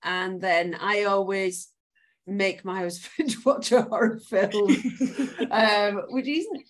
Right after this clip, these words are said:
Speaker 1: he likes some, but his criteria is it has to be a good horror film.
Speaker 2: Yes, I'm
Speaker 1: Now that
Speaker 2: happy.
Speaker 1: cuts out three quarters of them. <laughs> So,
Speaker 2: Yeah.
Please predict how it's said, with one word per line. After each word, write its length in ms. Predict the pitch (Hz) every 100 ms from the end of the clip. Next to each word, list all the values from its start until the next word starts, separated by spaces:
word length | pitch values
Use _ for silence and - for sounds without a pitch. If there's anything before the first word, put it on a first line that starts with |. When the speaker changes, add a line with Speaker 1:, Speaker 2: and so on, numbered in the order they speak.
| -
Speaker 1:
he 160 | 415 587 571
likes 200 | - -
some, 340 | 220 185 190
but 240 | 190 190 - 254
his 240 | - 269 -
criteria 800 | - 349 359 - 294 226 180 151
is 140 | 175
it 60 | -
has 220 | 208 214
to 100 | 214
be 160 | 208 196
a 60 | 180
good 260 | 226 214
horror 300 | 185 170 151
film. 280 | 151 160 135
Speaker 2:
Yes, 420 | 139 117 - - 175
I'm 120 | 180
Speaker 1:
Now 100 | 240
that 200 | 254 381
Speaker 2:
happy. 60 | -
Speaker 1:
cuts 340 | 349 254 -
out 260 | 277 240 -
three 240 | 220 196
quarters 460 | 180 196 175 165 151
of 140 | 135
them. 200 | 180 220 -
<laughs> 40 |
So, 300 | - - 320
Speaker 2:
Yeah. 880 | 226 262 294 254 339 339 339 392 370